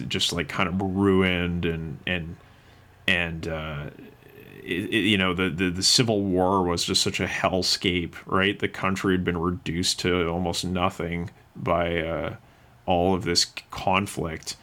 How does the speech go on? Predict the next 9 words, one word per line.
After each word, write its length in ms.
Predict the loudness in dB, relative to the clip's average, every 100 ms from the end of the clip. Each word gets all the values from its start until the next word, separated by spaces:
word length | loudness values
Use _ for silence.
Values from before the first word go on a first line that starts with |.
| 0
Uh, 400 | 2 4 2 0
but 340 | 0 0 0 -4
the, 480 | -8 0 4 4 0 -10
the 160 | 0 0
leaders 640 | 2 4 6 6 4 4
of 480 | 4 4 2 -2 -8 -20 -8
the 600 | 0 4 4 4 2 0 -4 -10
Communist 580 | 2 2 4 2 0 0
Party, 560 | 2 2 0 -2 -4